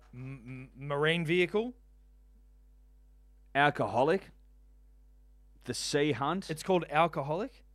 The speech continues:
Speaker 2: I'm, I'm reading through, yeah.
Speaker 1: Can I have a look at it?
Speaker 2: Aquaholic.
Speaker 1: You fucking idiot. I don't mind Aquaholic.
Speaker 2: Nah.
Speaker 1: Nah.
Speaker 2: The T F U's Dribble and Yarn.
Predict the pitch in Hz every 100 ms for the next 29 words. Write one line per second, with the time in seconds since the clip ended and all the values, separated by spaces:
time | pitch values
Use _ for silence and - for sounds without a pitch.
0 | - - - 131 131 - 135 131 151 147
1 | 131 139 139 143 139 - 180 180 156 202
2 | 330 - - - - - - - - -
3 | - - - 147 156 165 135 143 131 110
4 | 190 185 180 151 - 156 143 139 135 127
5 | 123 110 101 - - - - - 156 165
6 | 143 143 139 127 - 113 120 135 143 -
7 | - - - - - 101 95 95 - -
8 | - - - 143 160 - - - - -
9 | - - - - - - - - - -
10 | - - - - - - - - 127 -
11 | 165 156 143 143 123 104 127 143 135 131
12 | 117 117 117 143 208 269 247